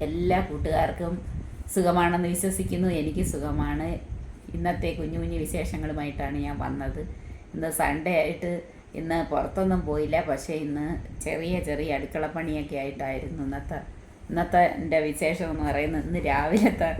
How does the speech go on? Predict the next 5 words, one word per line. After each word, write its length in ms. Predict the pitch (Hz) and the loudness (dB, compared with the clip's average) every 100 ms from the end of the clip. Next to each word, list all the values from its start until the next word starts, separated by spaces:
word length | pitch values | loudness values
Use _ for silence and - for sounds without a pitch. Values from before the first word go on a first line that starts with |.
| - - - 180 | -6 -10 -8 -8
വിശേഷങ്ങളാണ്, 760 | - 160 156 180 170 147 147 151 | -4 -4 -4 -4 -4 -2 -2 -2
ഇവിടുത്തെ 300 | 147 - 160 160 | -4 -4 -2 -2
പ്രശ്നങ്ങളാണ്, 760 | 156 160 - 160 160 147 143 156 | -2 -4 -6 -4 -4 -4 -4 -4
വീട്ടിലെ 360 | 147 147 156 151 - | -6 -6 -4 -4 -2
പ്രോബ്ലംസ്. 720 | 139 135 143 139 143 - 143 | -2 -2 -2 -4 -4 -4 -6